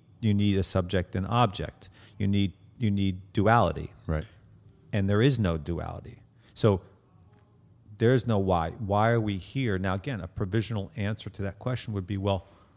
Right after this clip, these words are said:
Speaker 1: we're here, we're here because, because God wants to know itself. Consciousness wants to know itself in the material, material world. So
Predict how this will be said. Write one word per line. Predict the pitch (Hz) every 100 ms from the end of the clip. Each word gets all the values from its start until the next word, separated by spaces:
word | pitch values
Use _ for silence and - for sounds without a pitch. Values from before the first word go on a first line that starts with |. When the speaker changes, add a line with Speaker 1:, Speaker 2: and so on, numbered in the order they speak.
| _ - -
Speaker 1:
we're | 110 104
here, | 95 - 147 131 98 87 - _ - - _ _ - _ - - _ - -
we're | 120 107
here | 101 135 139
because, | 110 107 107 95 - - - - -
because | - - 104 - - - - - -
God | - 107 107 107
wants | 95 98 101 95 -
to | 98
know | 92 92 92 90 87 - 92
itself. | 90 - - 113 92 82 - - - - _ - -
Consciousness | - 104 101 107 - 95 -
wants | 92 90
to | -
know | 92 87
itself | 82 - - 95 85 - -
in | 123 113 107 95
the | 92 82 - -
material, | 95 - 104 95 90 85 -
material | - 104 92 90
world. | 95 98 82 -
So | 95 90